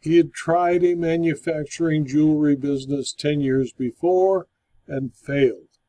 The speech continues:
After his jewelry business failed, he operated a sandwich shop but stayed near the jewelry business.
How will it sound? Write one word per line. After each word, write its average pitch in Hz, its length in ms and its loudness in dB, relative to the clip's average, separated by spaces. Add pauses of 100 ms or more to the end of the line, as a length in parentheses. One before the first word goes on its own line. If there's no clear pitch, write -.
(380)
After 185 380 0
his 160 160 2
jewelry 156 580 2
business 135 560 -6
failed, - 560 -6 (480)
he 185 160 4
operated 190 600 4
a - 40 4
sandwich - 580 -2
shop - 500 -4
but 147 160 -6
stayed 196 440 2
near 156 280 2
the 151 100 -2
jewelry 135 500 0
business. 117 680 -10